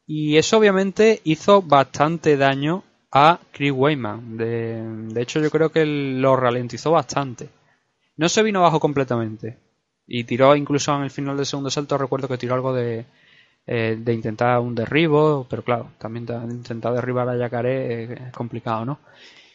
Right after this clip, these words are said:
Y en el tercer asalto vimos, vimos más de lo mismo, pero ahí sí que se notó especialmente que Weidman ya no tenía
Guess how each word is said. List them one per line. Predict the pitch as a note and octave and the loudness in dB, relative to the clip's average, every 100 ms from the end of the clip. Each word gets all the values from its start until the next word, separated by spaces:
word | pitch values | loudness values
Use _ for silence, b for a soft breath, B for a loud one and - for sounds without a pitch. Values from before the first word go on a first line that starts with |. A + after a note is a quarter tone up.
| b _ _ | b _ _
Y | D3 | 2
en | D3 | 4
el | C#3+ | 4
tercer | - E3+ D3+ | 4 6 4
asalto | D3 E3+ F3 | 6 2 2
vimos, | E3+ F3 E3+ D#3+ - | 0 0 -2 -4 -4
vimos | D3 D#3 F3 | 0 0 0
más | E3 D3+ | 0 0
de | D#3+ | 2
lo | D#3+ | 0
mismo, | C#3+ C#3+ B2 | 0 -2 -4
pero | B2 | 0
ahí | B2 C#3 | 2 2
sí | - | -2
que | F#3+ | -4
se | E3 E3+ | -4 -4
notó | D#3 C#3+ | -2 -4
especialmente | D3+ D3 D3 C3+ C3 C#3 C3+ E3 E3+ _ | -4 -6 -6 -4 -4 -8 -4 -2 -4 _
que | - C#3 C3+ C3 B2+ B2 | -4 -2 0 0 -2 -2
Weidman | A#2+ B2 D3 E3+ F#3+ F#3+ D#3+ | 0 4 4 4 0 0 2
ya | D3 E3 | 2 4
no | F3 E3 | 2 0
tenía | D3+ _ C#3 C3 C#3+ E3 F3 | -2 _ -4 -2 -2 0 0